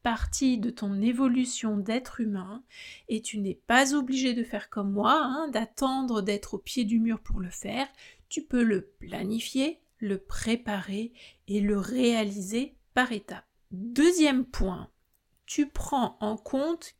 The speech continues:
qui tu es pour construire ton projet professionnel sur mesure, c'est-à-dire prendre le temps de se redécouvrir,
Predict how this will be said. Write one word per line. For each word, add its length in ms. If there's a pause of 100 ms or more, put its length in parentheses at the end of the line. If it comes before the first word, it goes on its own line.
(140)
qui 160 (140)
tu 260
es 160
pour 260
construire 840
ton 240
projet 500
professionnel 1120
sur 420
mesure, 640 (500)
c'est-à-dire 800 (180)
prendre 520
le 140
temps 480
de 200
se 460 (100)
redécouvrir, 1040